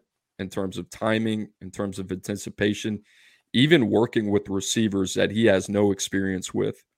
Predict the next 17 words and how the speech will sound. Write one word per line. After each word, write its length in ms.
is 200
what's 300
most 260
impressive 540
about 340
him. 180
And 140
then 100
when 120
you 100
turn 260
on 120
the 60
tape 280
of 100
Aaron 240
Nolan, 380